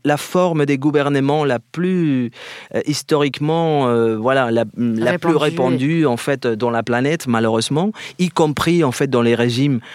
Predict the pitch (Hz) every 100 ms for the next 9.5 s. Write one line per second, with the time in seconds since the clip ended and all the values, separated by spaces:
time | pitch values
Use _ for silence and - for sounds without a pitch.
0 | - - 120 113 107 107 107 - 131 131
1 | 139 147 139 - 120 - 131 123 123 135
2 | 135 127 123 117 113 120 123 131 185 -
3 | 113 110 107 107 107 110 113 117 120 120
4 | 110 110 - 175 233 - - - - -
5 | - _ - 185 175 160 156 147 - 139
6 | 131 120 160 165 180 160 139 - 170 151
7 | 139 139 139 135 139 131 - 143 143 -
8 | 143 139 123 117 120 - 139 123 - -
9 | - - 117 113